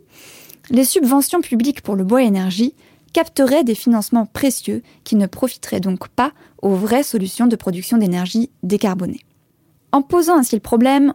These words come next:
on comprend qu'aucune norme de gestion durable des forêts ne peut rattraper le coup. D'ailleurs,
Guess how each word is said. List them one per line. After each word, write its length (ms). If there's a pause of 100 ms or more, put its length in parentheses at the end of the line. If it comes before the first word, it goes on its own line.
on 80
comprend 460
qu'aucune 500
norme 340
de 100
gestion 380
durable 440
des 100
forêts 320
ne 120
peut 160
rattraper 380
le 60
coup. 160 (540)
D'ailleurs, 540